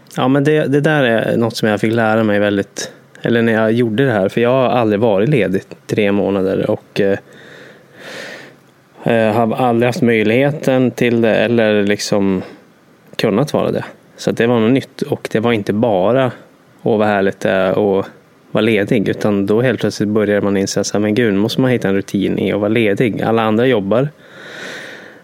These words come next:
Eh, man, jag försökte hitta rutiner och gå så här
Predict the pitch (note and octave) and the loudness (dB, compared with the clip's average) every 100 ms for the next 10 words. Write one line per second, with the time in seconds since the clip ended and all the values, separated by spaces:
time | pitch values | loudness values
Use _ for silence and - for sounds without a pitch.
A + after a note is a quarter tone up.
0 | - - A2 G#2 G#2 G2+ G2 - - _ | -10 -2 2 2 2 2 0 -4 -14 _
1 | _ _ _ _ _ C3+ A#2 - C3 A#2 | _ _ _ _ _ -2 0 0 0 2
2 | A#2 G#2+ A2 G#2+ G2+ A2+ G#2+ G2+ G2 G2+ | 0 0 0 0 0 0 2 0 0 0
3 | F#2+ F#2 | -2 -4